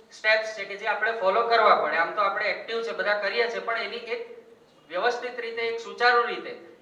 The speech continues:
એક જ વખત તમને શીખવીશ ને એટલે પછી તમને બહુ મજા આવશે એમાં. Basically આપણે મિત્રો સોશિયલ મીડિયાનો ઉપયોગ કઈ રીતે કરતા હોઈએ કે આપણે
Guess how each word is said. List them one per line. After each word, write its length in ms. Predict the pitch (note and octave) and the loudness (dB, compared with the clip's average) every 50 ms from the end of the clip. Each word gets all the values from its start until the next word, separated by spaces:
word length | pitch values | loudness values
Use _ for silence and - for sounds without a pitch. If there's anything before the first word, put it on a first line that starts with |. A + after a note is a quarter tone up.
| _ | _
એક 220 | F#3+ G#3+ G3+ A3 C4 | -14 -14 -2 2 2
જ 100 | B3+ A#3+ | 4 4
વખત 340 | A#3+ A#3 A#3 A#3+ A#3+ A#3+ A#3 | 4 2 4 2 0 2 0
તમને 440 | A#3 A3+ A#3 A#3+ A#3+ A#3 - - - | -2 -2 2 2 2 2 0 -4 -8
શીખવીશ 480 | - G3+ G#3 - - B3 B3+ A#3+ - - | -10 -12 -12 -8 -6 -6 -6 -6 -6 -4
ને 60 | G3+ | -6
એટલે 180 | G3 G3 G3 A3 | -4 -4 -4 -4
પછી 240 | G#3+ G3+ F#3+ - A3+ | -4 -4 -6 -6 -6
તમને 260 | A3+ A3+ A3+ A#3 A#3+ | -6 -6 -4 -4 -2
બહુ 260 | A#3+ A#3 A#3 A3+ A3 | 0 2 2 2 2
મજા 160 | F#3+ F#3+ F3+ | 0 2 2
આવશે 220 | E3+ E3 D#3 - D3+ | 2 2 0 -4 -6
એમાં. 200 | C3+ - - - - - - - - - _ _ _ - | -8 -8 -10 -14 -16 -20 -20 -20 -20 -20 _ _ _ -10
Basically 500 | D#3 F3 F3 - B3 - B3+ B3 B3+ B3+ | -8 -8 -6 -6 -6 -4 -4 -4 -2 0
આપણે 280 | A#3+ A#3 A3+ A#3+ B3 A#3 | -2 0 0 -2 -4 -4
મિત્રો 640 | A#3 A3+ A3+ A3+ A#3 A3+ A3+ A3+ A3+ A3+ - - - - - - - _ _ - | -6 -8 -8 -4 -2 0 0 0 -2 -6 -10 -14 -16 -20 -20 -20 -20 _ _ -8
સોશિયલ 360 | F#3 F#3 F#3 G3 G#3 G3+ - | -8 -8 -6 -6 -6 -6 -6
મીડિયાનો 340 | G3+ G3 G#3 G#3 G#3 G#3 G3+ | -6 -4 -2 -2 -2 -2 -2
ઉપયોગ 340 | F#3 - G3+ G3+ G3+ G3+ G3+ | -4 -6 -8 -10 -10 -6 -6
કઈ 160 | G3 G3 F#3+ | -6 -4 -4
રીતે 220 | F#3+ F3+ F3 E3+ | -6 -8 -10 -12
કરતા 320 | E3 D#3+ D3+ - - D4+ D4 | -12 -12 -14 -12 -10 -12 -10
હોઈએ 200 | D3+ D#3 E3+ F#3+ | -10 -10 -10 -10
કે 120 | F#3+ G3+ | -4 -2
આપણે 600 | G3 - G3 F#3 F#3 G3+ G#3 G#3 G3+ - - | -2 -2 -2 -2 -4 -4 -4 -4 -4 -6 -10